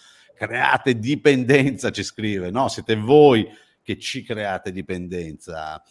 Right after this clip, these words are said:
Domani J B Power, attenzione, eh, dalle diciassette alle diciotto, adesso vi comunichiamo tutto. Domenica,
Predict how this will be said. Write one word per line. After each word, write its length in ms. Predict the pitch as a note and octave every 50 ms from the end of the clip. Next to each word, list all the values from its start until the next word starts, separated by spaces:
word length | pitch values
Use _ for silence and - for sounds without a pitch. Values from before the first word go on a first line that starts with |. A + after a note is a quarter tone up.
| _ _ _ _ _
Domani 360 | G2 F2+ G2 A2 C#3 D3 C3+
J 220 | G#2+ - A#2+ A#2
B 140 | A2 A#2 A#2 A#2
Power, 360 | A#2+ B2+ A#2+ G#2+ G2+ G2 F#2
attenzione, 760 | F#2 - - G#2 F#2 - - A#2+ A2+ F#2+ D#2+ E2 F#2 G2 G2
eh, 60 | F2+
dalle 240 | F2 F2 F2 F2+ F2+
diciassette 520 | F2 E2+ - G2+ F2+ - - A#2+ A2 -
alle 80 | F#2 F2+
diciotto, 300 | F2 E2 - A#2+ A2 -
adesso 160 | F#2 - -
vi 100 | F2+ F2+
comunichiamo 500 | - F2+ F2 F2 F2 D#2+ - F#2 F2+ F2 -
tutto. 540 | - A#2+ B2+ B2 - _ - B2 A#2+ A#2+
Domenica, 600 | A2+ F#2+ F#2 F#2 G2 G#2+ G#2+ G2+ F2+ - F#2+ F2